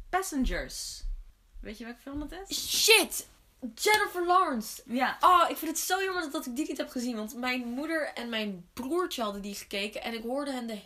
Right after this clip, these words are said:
Speaker 2: hele tijd lachen. En
Speaker 1: Ja.
Speaker 2: toen vroeg ik, "Wat is er?" En toen waren ze dus gewoon aan het lachen om Jennifer Lawrence's
Speaker 1: Ja,
Speaker 2: acteerskills.
Speaker 1: serieus,
Speaker 2: <laughs> Ja.
Speaker 1: ja.
Speaker 2: Maar ik heb het niet meer gezien.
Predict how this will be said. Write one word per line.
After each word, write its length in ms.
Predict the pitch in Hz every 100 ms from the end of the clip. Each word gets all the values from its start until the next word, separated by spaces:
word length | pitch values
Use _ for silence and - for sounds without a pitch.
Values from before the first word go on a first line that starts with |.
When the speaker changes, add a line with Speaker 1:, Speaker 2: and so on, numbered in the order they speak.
| -
Speaker 2:
hele 420 | 294 349 339 311
tijd 240 | 247 208
lachen. 460 | 196 220 262 254 - -
En 100 | 190
Speaker 1:
Ja. 60 |
Speaker 2:
toen 100 | 185
vroeg 200 | 175 277
ik, 120 | 277 214
"Wat 240 | 269 -
is 180 | 294 269
er?" 60 | -
En 140 | 240
toen 180 | 254 240
waren 220 | 247 269
ze 80 | 269
dus 140 | 233
gewoon 160 | 247 214
aan 60 | 226
het 60 | 214
lachen 280 | 240 -
om 120 | 214 214
Jennifer 400 | 226 220 220 208
Lawrence's 680 | 208 214 208 - 196 196 - - - -
Speaker 1:
Ja, 80 |
Speaker 2:
acteerskills. 960 | 208 196 226 220 226 - 196 202 214 -
Speaker 1:
serieus, 220 | - 311
Speaker 2:
<laughs> 20 |
Ja. 60 | 247
Speaker 1:
ja. 120 | - - 285 - -
Speaker 2:
Maar 80 | -
ik 60 | 233
heb 100 | 247
het 80 |
niet 100 | 262
meer 100 | 254
gezien. 380 | 214 240 190 170